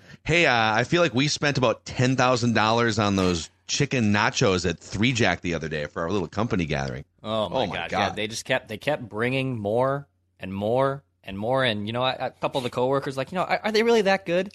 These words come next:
Speaker 2: Yes. Chris, uh, Chris Canty says nachos, you know, either there's a high, there, there, there's no mid tier, there's no Kirk Cousin tier of nachos.
Speaker 1: <laughs>
Speaker 2: And he is correct, 'cause these are the Pat Mahomes of nachos, all right? They're great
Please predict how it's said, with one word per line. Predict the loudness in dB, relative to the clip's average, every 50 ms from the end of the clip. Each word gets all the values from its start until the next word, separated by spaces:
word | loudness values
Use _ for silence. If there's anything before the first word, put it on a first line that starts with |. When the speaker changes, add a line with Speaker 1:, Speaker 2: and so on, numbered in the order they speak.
| _ _ _
Speaker 2:
Yes. | -12 -4 -2 -2 -2 -2 -4 -8 -12 -14 -14 _ _ _ _ _
Chris, | -4 0 0 0 0 2 2
uh, | 2 2 2 2
Chris | 0 -2 -2 -2 -2
Canty | 0 0 0 0 0 -4
says | -2 -2 -2 -2 -2
nachos, | -2 0 0 0 0 0 0 0 0 -2 -4 -8
you | -6 -4
know, | -2 -2 -2
either | -4 -4 -6 -6 -2
there's | 0 0 0 2
a | 0
high, | -2 0 0 2 2 2 0
there, | -2 -6 -4
there, | -2 -2 -2
there's | -2 -2 -2 2
no | 4 4 4 4
mid | 4 2 2 2 2 2 -2 -6
tier, | -2 -2 0
there's | 0 0 0 2
no | 0 0
Kirk | 0 0 0 0 0 0 -2
Cousin | 0 0 2 2 2 -2 -4 -4
tier | -6 -6 -4 0 0
of | 0 0
nachos. | 0 -2 -2 -2 -2 -2 0 0 0 0 -2 -6 -12 _
Speaker 1:
<laughs> |
Speaker 2:
And | -8 -4 -2 0 0 2
he | 2 2
is | 0 0 -2 -4
correct, | -6 -4 -2 -2 -4 -4 -6
'cause | -10 -8 -4
these | -2 0 0
are | 2
the | 0 0 -2
Pat | 0 0 0 0 0 0 0
Mahomes | -2 -2 0 0 0 0 0 0 -2 -4 -8 -12 -18 _ _ _ _ _
of | -6 -6 -4 -2
nachos, | -2 -2 -2 -2 -4 -6 -10 -10 -10 -8 -8
all | -6 -4
right? | -4 -4 -4 -6 _
They're | -10 -12
great | -10 -6 -6 -6 -6 -6 -8